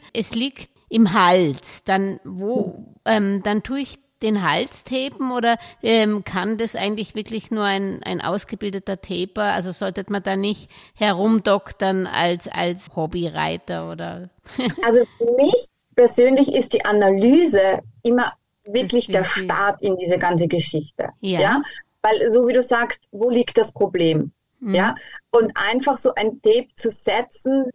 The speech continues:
Speaker 2: finde ich, ohne dass man jetzt vielleicht den, den Rückhalt von, von jemandem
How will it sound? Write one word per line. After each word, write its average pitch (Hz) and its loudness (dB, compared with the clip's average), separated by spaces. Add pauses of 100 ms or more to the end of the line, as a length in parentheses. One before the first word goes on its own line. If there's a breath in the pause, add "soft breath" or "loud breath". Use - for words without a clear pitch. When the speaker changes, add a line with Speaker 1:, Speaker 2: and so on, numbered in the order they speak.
(120)
Speaker 2:
finde 233 2
ich, - -2 (560)
ohne 254 6
dass 233 -2
man 214 2
jetzt 202 -2
vielleicht 190 -2 (260)
den, 175 2
den 165 0 (320 soft breath)
Rückhalt 208 0
von, 190 0
von 196 0
jemandem 202 0